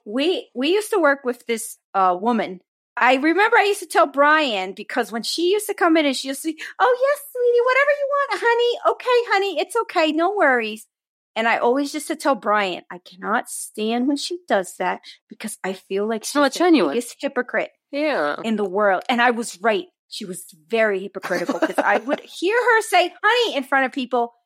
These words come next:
Speaker 1: and then when, when it, when she turned around, she would say, like, the meanest, most vicious things about a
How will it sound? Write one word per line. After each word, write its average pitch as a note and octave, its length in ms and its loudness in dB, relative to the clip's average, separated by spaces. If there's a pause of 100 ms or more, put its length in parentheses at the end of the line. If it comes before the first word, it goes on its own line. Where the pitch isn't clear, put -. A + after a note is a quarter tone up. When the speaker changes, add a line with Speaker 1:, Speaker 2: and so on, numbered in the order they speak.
(220)
Speaker 1:
and G3+ 140 -2
then G#3+ 140 2
when, C#4+ 200 2 (100)
when G#3+ 200 -2
it, G3+ 160 -2
when G3 140 -6
she G3 160 -8
turned A#3+ 260 -6
around, A#3 460 0
she - 160 -16
would G#3+ 140 -20
say, G3+ 180 -8
like, F3+ 240 -6
the F3+ 80 -16
meanest, A3 520 -4
most F#3 280 -10
vicious G#3 340 -8
things F#3+ 320 -8
about - 260 -10
a - 40 -16